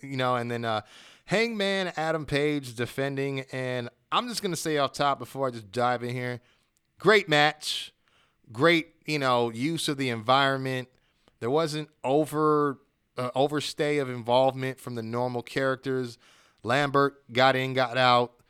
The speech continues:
Jake kinda got in, got out. You know what I'm saying? And, uh, so I'm glad this was really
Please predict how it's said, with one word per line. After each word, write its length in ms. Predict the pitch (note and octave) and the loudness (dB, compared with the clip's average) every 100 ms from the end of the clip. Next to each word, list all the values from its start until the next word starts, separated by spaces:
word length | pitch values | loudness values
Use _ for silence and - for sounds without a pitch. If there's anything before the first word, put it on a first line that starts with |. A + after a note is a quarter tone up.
| _ - | _ -18
Jake 420 | G#2+ C3 C#3 C3+ - | -2 2 2 0 -4
kinda 280 | C#3 C3 | -2 0
got 220 | C3 B2+ B2 | 2 4 4
in, 160 | B2+ | 2
got 260 | B2 B2 A#2+ | 4 4 6
out. 360 | A#2+ A#2 G#2+ _ - | 6 4 0 _ -6
You 100 | C3 | -2
know 80 | |
what 80 | B2 | 0
I'm 60 | A#2+ | -2
saying? 460 | - B2+ B2 A#2+ A#2+ | -2 0 0 -2 -4
And, 340 | B2 A#2+ A2+ | -4 -2 -2
uh, 300 | A#2 A2 G#2+ | 0 2 0
so 160 | G#2+ C#3 | -2 -2
I'm 120 | C3+ | -4
glad 300 | C3 D3+ D#3 | -2 -2 0
this 160 | D3 C3 | -2 -8
was 120 | B2+ | -10
really 560 | G#2+ C3+ C3+ C3 A#2+ | -4 -2 -2 -4 -6